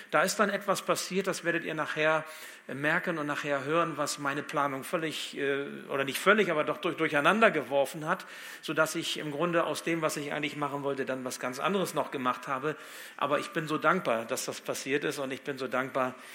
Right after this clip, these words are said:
dass ich über diesen Text heute predigen darf und wir gleich noch ein Zeugnis hören werden. Aber zunächst einmal dieser Text. Einige Zeit später war wieder ein jüdisches Fest und Jesus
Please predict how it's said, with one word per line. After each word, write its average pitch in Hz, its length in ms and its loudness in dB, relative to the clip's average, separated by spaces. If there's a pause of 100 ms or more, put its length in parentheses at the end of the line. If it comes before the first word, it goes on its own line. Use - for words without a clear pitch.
(220)
dass 135 180 2
ich 143 140 -4
über 131 160 -2
diesen 127 280 -6
Text - 320 -2
heute 123 340 -2 (160)
predigen 151 400 0
darf 139 240 2
und 127 160 -8
wir 127 80 -2
gleich 127 260 -2
noch 127 140 -6
ein 127 100 -8
Zeugnis 123 500 -4
hören 95 240 -8
werden. 80 320 -12 (380)
Aber 180 200 6
zunächst 226 340 4
einmal 214 180 6
dieser 190 260 4
Text. - 440 -2 (1200)
Einige 247 400 6
Zeit 190 320 4
später 202 480 4
war 151 160 4
wieder 185 260 4
ein 151 220 0
jüdisches 190 560 4
Fest - 480 0
und 131 180 -6
Jesus 196 600 2